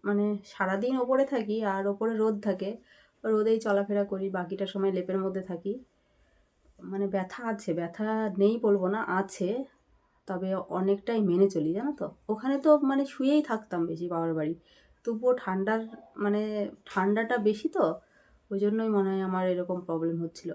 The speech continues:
প্রচুর পরিমাণে যন্ত্রণা করতো, রাত হলেই যন্ত্রণা করতো। কিন্তু এখানে এসে যন্ত্রণাটা কমেছে, মানে মাঝে সাঝে যন্ত্রণা করে,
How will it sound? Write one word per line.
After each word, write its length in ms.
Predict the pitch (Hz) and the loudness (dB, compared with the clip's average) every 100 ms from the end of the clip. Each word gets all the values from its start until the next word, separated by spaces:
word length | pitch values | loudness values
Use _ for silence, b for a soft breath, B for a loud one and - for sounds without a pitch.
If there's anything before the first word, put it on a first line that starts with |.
| 160 _ | -12 _
প্রচুর 320 | 220 220 247 | 0 0 0
পরিমাণে 320 | 240 208 196 185 | 2 4 4 2
যন্ত্রণা 440 | 165 165 170 160 | 0 0 0 -2
করতো, 340 | 160 151 - 151 _ _ _ _ _ - | -4 -12 -18 -20 _ _ _ _ _ -10
রাত 220 | 170 165 190 | -8 -6 0
হলেই 180 | 202 | 2
যন্ত্রণা 440 | 202 165 160 165 170 | 2 0 -4 -6 -6
করতো। 340 | 170 - 143 143 _ B B B - | -10 -12 -16 -18 _ B B B -12
কিন্তু 240 | 185 185 190 | -8 -6 -4
এখানে 300 | 180 196 196 | -4 -2 -2
এসে 160 | 196 | 0
যন্ত্রণাটা 800 | 202 175 175 185 190 196 233 269 269 | -2 -2 -2 -2 -2 -2 0 -2 0
কমেছে, 420 | 247 240 247 247 254 302 - _ _ - | 0 2 -2 -2 -4 -4 -8 _ _ -6
মানে 220 | 214 214 | -4 0
মাঝে 300 | 202 185 208 | 0 0 0
সাঝে 260 | 220 220 | 0 0
যন্ত্রণা 440 | 202 170 160 160 160 | 0 0 -2 -4 -4
করে, 200 | - | -6